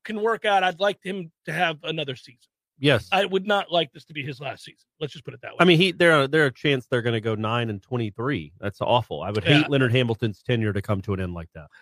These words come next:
Speaker 1: Um, Sean writes, "Hey guys, this is the, this is more of a request than a question. Now that we have turned the page on F S U football, would it be possible for you to highlight a different baseball position group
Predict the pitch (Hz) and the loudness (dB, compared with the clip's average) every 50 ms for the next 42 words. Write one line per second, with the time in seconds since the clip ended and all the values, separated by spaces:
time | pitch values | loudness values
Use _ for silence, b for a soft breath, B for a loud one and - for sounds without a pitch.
0 | b b _ _ - 180 175 170 170 165 165 160 160 160 160 156 156 156 156 156 | b b _ _ 2 4 4 6 6 4 4 4 4 2 2 2 2 2 0 0
1 | 156 156 160 160 160 156 - - 339 311 285 247 220 214 196 196 185 - 320 285 | -2 -4 -4 -4 -4 -2 2 4 4 4 4 4 4 2 2 0 0 0 -2 0
2 | 208 214 220 208 208 208 220 - - 302 - 269 240 196 262 233 214 208 - - | 2 4 4 6 6 4 2 0 -4 -6 -6 -6 -4 0 0 0 0 0 -4 -10
3 | _ _ 220 254 254 - - - - 220 185 160 214 233 240 214 190 180 170 165 | _ _ -4 -4 -4 -4 -6 -6 -4 -4 -2 2 2 4 4 4 2 2 0 0
4 | - _ _ - 254 226 214 - _ 208 185 156 - - 220 196 196 - - 196 | -4 _ _ 2 2 2 2 0 _ -4 -4 -4 -2 0 0 0 0 0 -2 -4
5 | 175 175 b b b b b _ 185 226 277 320 339 330 269 269 269 220 - - | -4 -4 b b b b b _ 2 2 4 4 2 0 0 -2 -2 -4 -4 -2
6 | - 254 262 269 277 277 262 220 - 247 247 233 226 190 220 208 208 190 214 196 | 0 2 2 2 0 -2 -6 -4 -2 0 0 0 0 0 0 0 0 0 -2 -4
7 | - - 196 147 - 185 156 - 156 151 156 156 170 170 160 202 - - 220 240 | -4 -6 -8 -4 -4 -4 -4 -2 -2 -2 0 0 0 -2 -2 -4 -4 0 0 0
8 | 254 247 - 269 233 196 - 202 185 180 190 208 214 226 220 202 160 185 185 185 | 0 0 -2 -4 -4 -4 -4 -8 -8 -8 -6 -4 -2 0 0 0 0 2 2 2
9 | 170 160 156 151 156 156 - - 156 139 - - 208 214 - 269 262 240 - 143 | 2 2 0 -2 -2 -2 -2 -4 -4 -4 0 0 0 2 2 0 -2 -2 -4 -2
10 | - 294 254 254 - - 247 226 214 185 - 208 185 - 214 196 - - 196 165 | 0 0 0 0 0 0 0 0 0 0 -2 -6 -4 -4 -6 -6 -6 -6 -6 -4
11 | 165 185 180 | -2 -4 -4